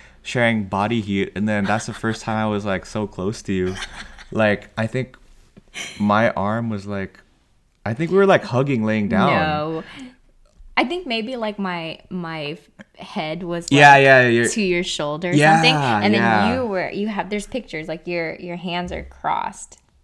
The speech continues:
Speaker 1: Yeah.
Speaker 2: And then, like, you just looked really, like, um, territorial or whatever, like, distancing yourself 'cause you were holding yourself. And then I'm over here, like,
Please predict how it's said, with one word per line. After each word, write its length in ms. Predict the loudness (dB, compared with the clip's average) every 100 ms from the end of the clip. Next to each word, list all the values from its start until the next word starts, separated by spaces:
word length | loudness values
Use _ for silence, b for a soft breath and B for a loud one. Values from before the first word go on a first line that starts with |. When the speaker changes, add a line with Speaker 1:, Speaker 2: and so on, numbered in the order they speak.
| _
Speaker 1:
Yeah. 520 | -6 -4 -4 -4 -6 -6
Speaker 2:
And 140 | -6
then, 300 | -4 -4 -4
like, 260 | -2 -2 -4 -6
you 260 | -6 -6
just 260 | -6 -8 -6
looked 220 | -6 -6
really, 500 | -8 -4 -4 -6 -8
like, 320 | -10 -10 -10 -16 B B B B
um, 480 | -4 -4 -6 -10 -14
territorial 920 | -10 -6 -6 -8 -8 -8 -8 -10 -10
or 180 | -12 -12
whatever, 460 | -10 -10 -10 -12 -12
like, 220 | -14 -12
distancing 500 | -14 -12 -14 -12 -12
yourself 320 | -12 -14 -12
'cause 120 | -10
you 120 | -6 -8
were 120 | -6
holding 320 | -6 -6 -10
yourself. 480 | -10 -8 -6 -6 -8
And 80 | -8
then 80 | -6
I'm 240 | -4 -2
over 220 | -2 -2
here, 280 | -2 -2 -4
like, 360 | -4 -4 -6